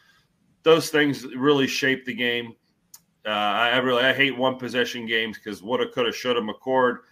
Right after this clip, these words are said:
completes that ball at the end instead of getting sacked. It's a different, we're,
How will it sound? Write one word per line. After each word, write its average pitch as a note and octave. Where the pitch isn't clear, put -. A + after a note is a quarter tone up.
completes B2+
that A#2+
ball B2
at A2
the B2+
end B2+
instead A#2
of G#2+
getting G2+
sacked. A#2+
It's -
a G#2+
different, A#2
we're, A2